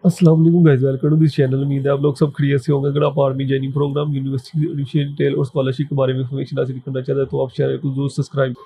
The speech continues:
आज के इस video में आपके साथ Federal Urdu University of Arts, Science and Technology, ये Islamabad में university है, इसके एडमिशन जो है ना open हो चुके हैं।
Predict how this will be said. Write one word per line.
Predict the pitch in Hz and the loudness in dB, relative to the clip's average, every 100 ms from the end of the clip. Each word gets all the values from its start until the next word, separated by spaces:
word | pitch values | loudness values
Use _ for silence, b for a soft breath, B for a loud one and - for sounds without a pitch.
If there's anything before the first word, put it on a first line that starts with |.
| - | 0
आज | 156 160 | 0 2
के | |
इस | 190 | 2
video | 190 190 | 4 2
में | 185 | 0
आपके | 175 | 0
साथ | 175 175 160 | 0 0 0
Federal | 147 156 170 156 | 0 0 0 0
Urdu | 131 156 165 | 0 2 4
University | 165 170 151 160 160 | 6 4 2 0 0
of | - 151 | -2 0
Arts, | 143 - | 0 2
Science | 139 135 156 | 0 2 0
and | |
Technology, | 156 143 131 139 160 165 | 0 0 0 2 2 2
ये | 147 147 | 0 0
Islamabad | - 131 135 139 143 | 0 -2 0 -2 0
में | 151 | 0
university | 139 139 135 151 151 | 0 -2 -4 -2 -2
है, | |
इसके | 151 - 147 | -2 -2 -2
एडमिशन | 139 131 156 | 0 0 0
जो | 143 | 0
है | 139 | 0
ना | |
open | 139 135 139 | -2 0 -2
हो | 139 | -2
चुके | 131 - | -4 0
हैं। | 151 | 0